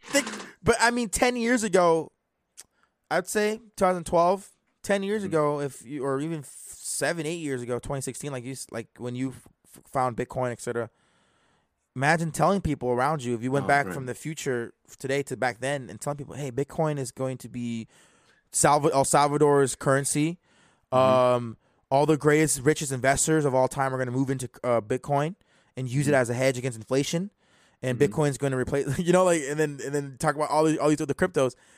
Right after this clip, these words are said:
Speaker 1: People would be like,
Speaker 2: Yeah.
Speaker 1: "What the heck are you talking about?" Like,
Speaker 2: Yeah,
Speaker 1: they would
Speaker 2: I
Speaker 1: laugh.
Speaker 2: know.
Speaker 1: They would laugh or think you're
Speaker 2: I
Speaker 1: crazy.
Speaker 2: Yeah, and something mad is that I didn't really mention earlier is
Speaker 1: Banks are gonna,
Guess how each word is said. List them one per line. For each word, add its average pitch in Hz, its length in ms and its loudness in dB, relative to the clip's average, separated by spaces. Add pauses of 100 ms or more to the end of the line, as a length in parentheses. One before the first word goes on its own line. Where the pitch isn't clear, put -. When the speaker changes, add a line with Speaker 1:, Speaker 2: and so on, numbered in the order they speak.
(160)
Speaker 1:
People 196 160 4
would 208 80 2
be 190 80 -4
like, 143 80 -2
Speaker 2:
Yeah. 101 80 -2
Speaker 1:
"What - 120 -6
the - 80 -2
heck - 320 -6
are - 40 -8
you 208 140 -4
talking 131 420 -12
about?" - 180 -20
Like, 123 200 -10 (280)
Speaker 2:
Yeah, 117 440 2
Speaker 1:
they 151 100 6
would 170 180 4
Speaker 2:
I 147 40 2
Speaker 1:
laugh. 143 200 4
Speaker 2:
know. 107 280 2
Speaker 1:
They 151 60 4
would 156 180 0
laugh 208 400 0
or 139 200 0 (100)
think 170 140 -4
you're 156 120 -2
Speaker 2:
I - 20 -2
Speaker 1:
crazy. 202 540 -2 (380)
Speaker 2:
Yeah, 139 200 4
and 123 100 0
something 131 300 -2
mad 131 220 2
is 98 200 -2 (180)
that 95 140 0
I 95 60 0
didn't 110 180 -4
really 98 240 -2
mention 104 380 -2
earlier 110 340 0
is 92 80 2
Speaker 1:
Banks 170 240 2
are 190 60 0
gonna, 170 380 0